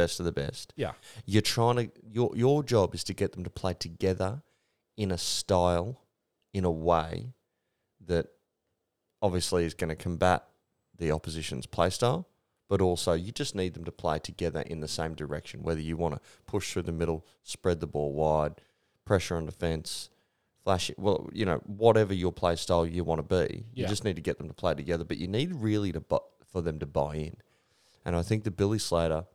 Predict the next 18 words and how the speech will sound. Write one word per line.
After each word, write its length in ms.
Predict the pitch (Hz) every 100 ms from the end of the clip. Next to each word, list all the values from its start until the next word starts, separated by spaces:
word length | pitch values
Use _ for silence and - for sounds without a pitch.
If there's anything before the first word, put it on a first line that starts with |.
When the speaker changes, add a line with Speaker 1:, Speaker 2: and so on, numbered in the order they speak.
| _ _ _
Speaker 1:
Jonathan 420 | 98 98 95 90
Thurston, 580 | - 78 71 - - - _ _ _
Cam 300 | - 92 87
Smith 400 | 82 87 78 - _
combo 460 | - 87 90 87 - - 107 110 _ _ _ _ _ _ _ _ _ -
in 140 | 95
the 80 | 78
coaching 460 | - 90 85 - -
staff 520 | - 87 69 - - -
of 140 | - -
Queensland, 540 | 82 71 - - - _ _ _ _ _ _ _ _
if 160 | 98 104
I'm 160 | 104
a 40 | 98
young 240 | 82 80
Queenslander 580 | 76 87 87 82 65 - -
Speaker 2:
Oh, 160 | - 104
mate, 360 | 95 104 95